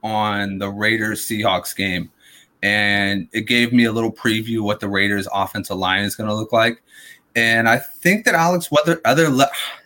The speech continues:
Alex Leatherwood does not look very, or he looks very good. He doesn't look as bad as we thought he was gonna be, you know, because he, he kinda came off as, like, kind of somebody who should have been in the second round, not a –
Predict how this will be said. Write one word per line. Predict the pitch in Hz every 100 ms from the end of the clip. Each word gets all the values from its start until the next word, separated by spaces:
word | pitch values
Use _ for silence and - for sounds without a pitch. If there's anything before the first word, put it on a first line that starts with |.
| -
Alex | 107 117 -
Leatherwood | 113 117 123 104 101 95
does | - 107 123
not | 120 135 151 - _ _ _ -
look | 120 131
very, | 104 110 110 117 113 110 -
or | 110 123
he | 143
looks | 165 170
very | 117 127 139
good. | 117 113 107 90
He | 95 113
doesn't | 135 135
look | 123 120
as | 104
bad | 101 101 104
as | 98
we | 95
thought | - 92 95
he |
was | 95
gonna | - 95
be, | 87 90 87 - - - - -
you |
know, | 110 107
because | 117 131 120
he, | 156 170
he | 135 147
kinda | 170 160 135
came | - 143 135
off | 131 123
as, | 120 101
like, | 98 -
kind | 131 117
of |
somebody | - 120 117
who | 110 110
should | -
have | 120
been | 120
in | 113
the | 98
second | - 117 117
round, | 107 120 117 113
not | 107 107
a – | 104